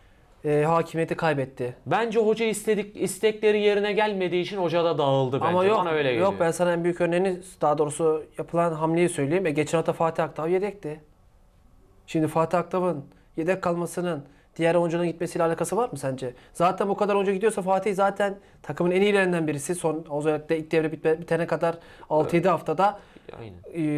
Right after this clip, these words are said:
Speaker 1: e, takımın en iyisiydi. Kazanılan Sivas maçı, kazanılan Çorum maçı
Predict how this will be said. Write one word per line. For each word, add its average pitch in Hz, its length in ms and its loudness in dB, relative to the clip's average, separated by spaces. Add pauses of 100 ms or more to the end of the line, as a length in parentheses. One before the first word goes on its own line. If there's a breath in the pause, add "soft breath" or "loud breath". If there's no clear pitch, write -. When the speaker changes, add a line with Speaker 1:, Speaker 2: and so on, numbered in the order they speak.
(180)
Speaker 1:
e, 139 60 -6 (140)
takımın 170 280 2
en 214 100 4
iyisiydi. 190 560 0 (200)
Kazanılan 156 500 2
Sivas 202 360 0
maçı, 196 380 0 (240 loud breath)
kazanılan 147 520 0
Çorum 196 360 2
maçı 175 320 0